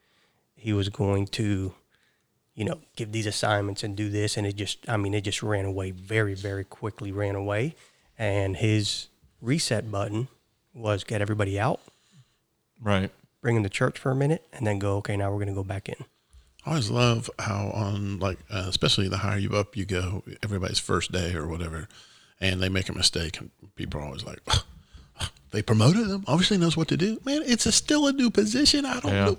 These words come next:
Speaker 3: I'm figuring this out.
Speaker 1: So as a
Speaker 3: And we give very little time
Speaker 1: as
Speaker 3: for
Speaker 1: a
Speaker 3: people
Speaker 1: young
Speaker 3: to figure that
Speaker 1: firefighter,
Speaker 3: out.
Speaker 1: 'cause I remember this, like, if it happened yesterday, I was very judgmental that way, going, "What the hell's going on here?" We,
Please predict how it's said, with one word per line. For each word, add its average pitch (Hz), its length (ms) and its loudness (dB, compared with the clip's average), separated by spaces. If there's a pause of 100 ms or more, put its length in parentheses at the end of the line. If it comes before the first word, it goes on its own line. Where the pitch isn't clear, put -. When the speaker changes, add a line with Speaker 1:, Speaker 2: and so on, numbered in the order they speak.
Speaker 3:
I'm 214 160 0
figuring 220 400 2
this 214 180 4
out. - 360 2 (300)
Speaker 1:
So 135 280 8
as 120 120 2
a 117 80 2
Speaker 3:
And 110 120 0
we 113 80 0
give 117 180 2
very 113 220 4
little 107 200 -2
time 98 520 -4
Speaker 1:
as 131 120 6
Speaker 3:
for 110 60 6
Speaker 1:
a - 40 6
Speaker 3:
people 104 100 2
Speaker 1:
young 214 160 12
Speaker 3:
to 214 60 0
figure 107 280 4
that - 20 0
Speaker 1:
firefighter, 104 360 6
Speaker 3:
out. 131 60 -2 (280)
Speaker 1:
'cause 110 160 -2
I 107 80 0
remember 110 540 2
this, 104 420 0 (760)
like, 117 220 -2
if - 140 -10
it - 100 -12
happened 107 420 0
yesterday, 139 540 -2
I 113 80 0
was 101 140 0
very 101 260 -2
judgmental 104 560 -2
that 98 180 -2
way, 98 140 -4
going, 95 320 -4
"What 104 220 -4
the - 80 -18
hell's 107 240 -6
going 107 240 -2
on 104 180 -2
here?" 104 140 -8
We, 107 120 -8